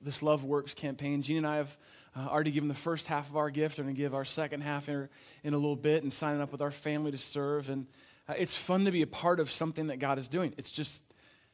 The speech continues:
there's just nothing like that, to be so clearly a part of something that God, uh, is doing in our lives, in this church, in our city, and around the world. And I wanna get into the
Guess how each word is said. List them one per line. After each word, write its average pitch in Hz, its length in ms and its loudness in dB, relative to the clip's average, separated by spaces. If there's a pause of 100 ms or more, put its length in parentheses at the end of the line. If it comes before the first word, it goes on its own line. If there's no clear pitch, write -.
there's 139 160 -4
just 156 160 0
nothing 156 300 2
like 170 180 4
that, 120 180 -2
to 135 80 -6
be 135 280 0 (260)
so 151 160 -4
clearly 180 440 4
a 165 40 2
part 160 300 0
of - 80 -4
something 156 340 -2
that 143 160 -4
God, 143 380 2 (500)
uh, 131 180 -4
is 143 280 0
doing 127 360 0 (300)
in 143 120 0
our 143 140 4
lives, 170 380 6
in 147 80 -2
this 135 140 -4
church, 165 420 -2
in 139 60 -4
our 127 80 -4
city, 156 240 -2
and 151 80 0
around 135 480 -2 (360)
the 147 120 -2
world. 127 420 -2 (380)
And 165 340 4
I 165 120 2
wanna 180 180 4
get 214 220 8
into 190 440 2
the 165 320 6